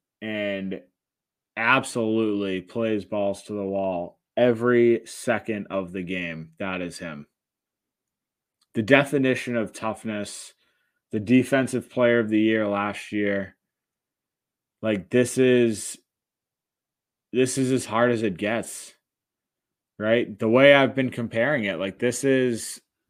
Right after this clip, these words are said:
the Celtics trading K G and Paul Pierce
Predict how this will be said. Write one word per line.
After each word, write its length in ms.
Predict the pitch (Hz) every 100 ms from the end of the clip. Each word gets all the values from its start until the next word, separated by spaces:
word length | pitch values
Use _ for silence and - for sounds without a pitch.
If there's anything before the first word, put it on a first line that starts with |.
| _
the 80 | -
Celtics 760 | 110 - 120 139 131 107 - -
trading 800 | - 127 131 135 110 101 104 101
K 320 | - 117 123
G 420 | 113 107 120 127 120
and 320 | 107 104 - _ _ _ _ _ _ -
Paul 200 | 123 123
Pierce 600 | - 135 139 - -